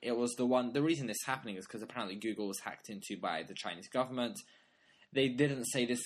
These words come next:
explicitly, but they basically said, "Well, we've been having problems with you, and after two months of negotiations, you have not decided to help us. So," these are not obviously their own words.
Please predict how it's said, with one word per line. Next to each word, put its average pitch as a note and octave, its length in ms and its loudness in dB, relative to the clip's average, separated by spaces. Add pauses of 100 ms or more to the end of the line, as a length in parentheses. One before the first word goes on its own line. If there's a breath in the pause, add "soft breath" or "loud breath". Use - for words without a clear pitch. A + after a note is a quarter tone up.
explicitly, C#3+ 600 2
but C#3 180 4
they C#3 120 4
basically B2 400 2
said, G#2+ 380 0 (420 loud breath)
"Well, A3 160 6
we've A3+ 180 4
been A3+ 120 4
having A#3 420 4
problems E3 680 4
with G#2 220 0
you, G2+ 140 4
and B2 80 2
after C3 260 0
two C#3+ 160 -2
months C3 240 0
of C#3+ 60 -2
negotiations, G3+ 840 2
you G3 140 0
have F#3+ 140 0
not F3 180 0
decided F3+ 440 0
to G3 100 -2
help A#3+ 340 2
us. C#3+ 220 4 (840 loud breath)
So," - 420 4
these G#2+ 220 -2
are A2+ 40 -6
not G2+ 100 0
obviously F2+ 280 -4
their E2 140 -2
own E2+ 120 -8
words. C#2+ 280 -6